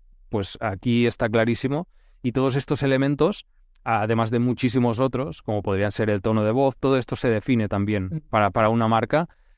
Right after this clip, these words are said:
Speaker 1: para que, claro, estamos acostumbrados quizás a, a marcas más pequeñas, somos, ah, muchos emprendedores, ah, uni-, eh, con negocios unipersonales y por lo tanto a la hora de comunicar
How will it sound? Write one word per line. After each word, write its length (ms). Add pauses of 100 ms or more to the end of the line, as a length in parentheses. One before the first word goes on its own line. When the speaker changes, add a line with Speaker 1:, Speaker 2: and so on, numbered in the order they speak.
(140)
Speaker 1:
para 220
que, 640 (300)
claro, 160
estamos 260
acostumbrados 500
quizás 360
a, 80
a 100
marcas 320
más 220
pequeñas, 680 (100)
somos, 480 (340)
ah, 400
muchos 580
emprendedores, 880
ah, 380 (240)
uni-, 240 (140)
eh, 500
con 180
negocios 340
unipersonales 680
y 60
por 100
lo 80
tanto 240
a 40
la 60
hora 160
de 80
comunicar 480